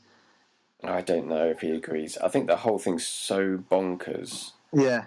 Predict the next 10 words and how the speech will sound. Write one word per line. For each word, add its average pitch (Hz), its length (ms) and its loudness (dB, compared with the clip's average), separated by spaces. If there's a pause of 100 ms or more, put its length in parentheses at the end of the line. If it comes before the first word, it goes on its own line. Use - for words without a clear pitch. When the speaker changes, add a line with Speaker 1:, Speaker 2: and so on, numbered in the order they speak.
(140)
Speaker 1:
He's - 160 -14
probably 92 320 0
just 80 300 -6
not 87 460 0
disagreeing 76 840 -4 (100)
just - 220 -8
to 80 80 -2
play - 320 -2
along. 80 400 -2 (1400)
Speaker 2:
Possibly. 135 520 2